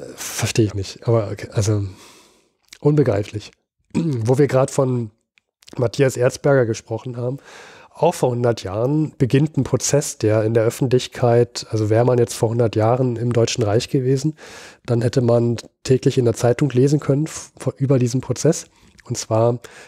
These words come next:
wurde Matthias Erzberger, ähm, vorgeworfen, dass er korrupt sei und, ähm, dunkle Geschäfte ge-, gemacht hätte.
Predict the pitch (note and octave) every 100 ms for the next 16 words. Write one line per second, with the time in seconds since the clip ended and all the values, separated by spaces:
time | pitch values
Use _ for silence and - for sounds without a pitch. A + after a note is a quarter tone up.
0 | _ - A#2 C3+ B2 A#2 C3+ A#2+ A2 A#2
1 | - B2+ B2+ B2+ B2 B2 A2 A2+ A2+ A2
2 | - B2+ C#3+ B2 A#2 B2 - C3 C3 A#2
3 | A#2 - - A2+ - B2 D#3 - - G#2+
4 | G#2+ G2+ G#2 G#2 G2+ - - - - _
5 | - A#2 G#2+ G#2 G2+ G2+ B2+ C#3 B2 G#2+
6 | - C#3 - G#2+ G#2 G#2+ - A2 G2+ -
7 | - -